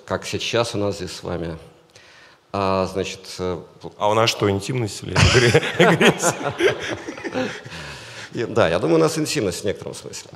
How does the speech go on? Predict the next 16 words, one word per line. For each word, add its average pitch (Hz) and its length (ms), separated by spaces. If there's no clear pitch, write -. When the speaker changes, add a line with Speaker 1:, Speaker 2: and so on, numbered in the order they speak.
Speaker 1:
А, 98 400
значит, 98 280
происходит, - 760
э, 107 360
ну, 110 240
это - 140
происходит, 107 520
ч-, - 280
э, 92 320
ч-, - 240
э, 90 380
мат 117 360
переходит 117 640
в 92 60
гендерные 104 480
границы. 90 560